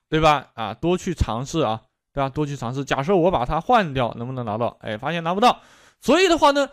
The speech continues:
这个时候我们能够确定一个什么答案？就是这两个参数，它是绑定每一首歌曲的，对吧？它是根据每一首歌曲的参数去，呃，拿到的，就是，就是去，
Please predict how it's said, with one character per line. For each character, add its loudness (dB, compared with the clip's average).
这 6
个 4
时 2
候 2
我 0
们 -6
能 -4
够 4
确 2
定 0
一 -2
个 0
什 -6
么 -2
答 -2
案？ 2
就 -2
是 0
这 4
两 4
个 0
参 2
数， -2
它 4
是 0
绑 4
定 2
每 0
一 0
首 0
歌 4
曲 -6
的， -4
对 4
吧？ 6
它 4
是 2
根 -2
据 0
每 -2
一 0
首 0
歌 2
曲 -8
的 -2
参 -2
数 -2
去， -4
呃， -2
拿 -2
到 4
的， -4
就 -4
是， -8
就 0
是 -2
去， -6